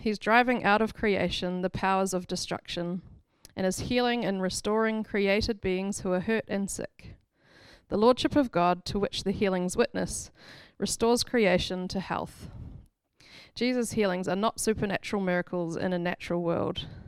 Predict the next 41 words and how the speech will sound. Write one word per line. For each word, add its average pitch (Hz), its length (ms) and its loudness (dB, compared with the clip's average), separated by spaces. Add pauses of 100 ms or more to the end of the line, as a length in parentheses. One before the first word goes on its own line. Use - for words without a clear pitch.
(180)
They're 196 140 2
the - 180 2
only 226 300 2
truly 240 400 0
natural 185 420 -2
thing 175 400 0 (420)
in 196 160 4
a 196 60 6
world 196 280 10
that 185 100 6
is 185 180 4
unnatural, 185 680 0 (220)
demonized, 175 680 0
and 180 240 0
wounded." 180 500 -2 (1200)
And 220 140 2
that's, - 320 0
it's 240 160 4
so 302 200 6
beautiful, 285 380 2
because 185 260 -2
that's - 240 -2
what 202 120 0
we 185 100 2
see 233 260 6
in 190 140 2
these 185 180 0
miracles 180 540 -2
is, 180 260 -6 (200)
is 202 160 0
actually 208 380 2
the 185 140 -2
natural 185 420 0
thing 165 360 -4 (360)
that - 140 -2
was 185 220 -2
intended 202 440 0
all 180 160 0
along 180 420 -2 (540)
being 196 300 4
restored. 180 600 0